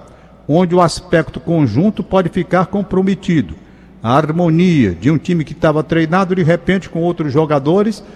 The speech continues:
isso não dá condição de uma produção da mesma forma, no mesmo padrão, comprometendo o resultado.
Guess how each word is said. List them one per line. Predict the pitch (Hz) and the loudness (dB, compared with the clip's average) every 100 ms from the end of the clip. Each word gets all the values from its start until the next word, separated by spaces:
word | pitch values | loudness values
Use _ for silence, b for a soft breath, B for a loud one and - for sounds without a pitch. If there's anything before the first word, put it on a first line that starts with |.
| B - | B -4
isso | 160 - | -4 -2
não | 170 170 160 143 127 | -2 0 0 0 -2
dá | 101 151 | 0 -2
condição | - 165 135 - 160 | 0 -4 -2 -2 0
de | 151 | 2
uma | 139 | 0
produção | 147 147 135 - 147 | 0 -2 -4 -4 -2
da | 135 | 0
mesma | 135 135 131 120 | 0 0 -2 -4
forma, | 143 127 | -2 0
no | 135 | 2
mesmo | 123 127 131 | 2 0 -2
padrão, | - 147 143 175 220 B B B | -2 -2 0 0 -2 B B B
comprometendo | 156 151 180 170 - 180 | -4 0 2 2 2 0
o | 156 | 2
resultado. | 175 156 175 160 131 90 | 2 0 -2 0 0 -2